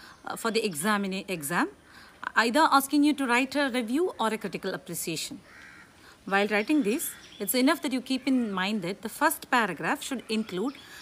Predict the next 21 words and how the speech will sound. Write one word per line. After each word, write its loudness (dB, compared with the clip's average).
the -4
name 0
of -4
the -2
poet, 2
the -6
name -4
of -8
the -6
poem, 2
the -6
theme, 4
and 0
whether 0
it's, -2
uh, 2
relevant 0
in -2
the -4
contemporary -4
society. -2